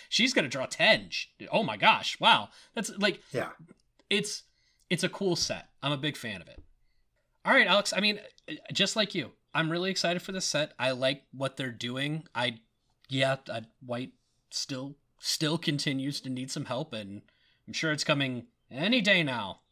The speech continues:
Speaker 1: Alex. Any day now. Um, but thanks for <laughs> listening, everyone. Um, Alex, where can people find you on socials?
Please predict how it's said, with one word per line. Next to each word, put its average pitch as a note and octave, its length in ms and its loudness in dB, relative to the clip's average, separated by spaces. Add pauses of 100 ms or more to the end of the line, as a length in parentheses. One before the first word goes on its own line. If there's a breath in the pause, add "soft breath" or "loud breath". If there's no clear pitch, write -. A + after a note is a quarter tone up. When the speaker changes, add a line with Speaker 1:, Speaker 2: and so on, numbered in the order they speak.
(120)
Speaker 1:
Alex. C3 540 -4 (220)
Any C#3+ 260 -10 (540 soft breath)
day A#2+ 160 -10
now. G#2 180 -12 (400 soft breath)
Um, D#3+ 400 4
but F#3 140 2
thanks A3+ 180 6
for D4+ 100 2
<laughs> G3+ 100 4
listening, F#3 360 4
everyone. D3 640 4 (320 loud breath)
Um, E3 340 2
Alex, A#3+ 340 -2
where A#3+ 140 2
can D#4 160 -2
people C#4 220 -2
find F#3+ 240 -2
you E3 80 -2
on C#3+ 80 -6
socials? - 540 -12